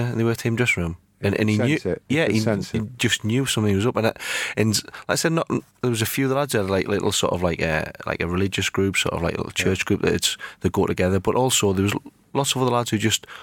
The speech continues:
Speaker 1: all they did went for a five minutes chat
Speaker 2: Yeah.
Speaker 1: ev-, every week, and it was just, it was so much help,
Speaker 2: Yeah.
Speaker 1: so much help.
Speaker 2: Yeah. Uh, well, I know Man United, I think, I don't know whether John Boyes is, has retired now, but he was, he was at Watford when I was at Watford,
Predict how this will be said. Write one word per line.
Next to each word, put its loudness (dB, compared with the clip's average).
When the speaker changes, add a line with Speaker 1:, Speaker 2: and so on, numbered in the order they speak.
Speaker 1:
all 2
they 2
did 0
went 0
for 0
a -2
five 0
minutes 0
chat 0
Speaker 2:
Yeah. 2
Speaker 1:
ev-, 2
every 2
week, 2
and 4
it -2
was 0
just, 0
it -10
was 2
so 2
much 2
help, 2
Speaker 2:
Yeah. 2
Speaker 1:
so 4
much 0
help. 2
Speaker 2:
Yeah. 0
Uh, 0
well, 0
I -4
know 2
Man 2
United, 0
I 0
think, -4
I -4
don't 2
know 0
whether 0
John 0
Boyes 2
is, -6
has -2
retired 0
now, 4
but 2
he 4
was, -2
he 0
was 2
at 0
Watford -2
when 0
I 2
was 0
at 0
Watford, -2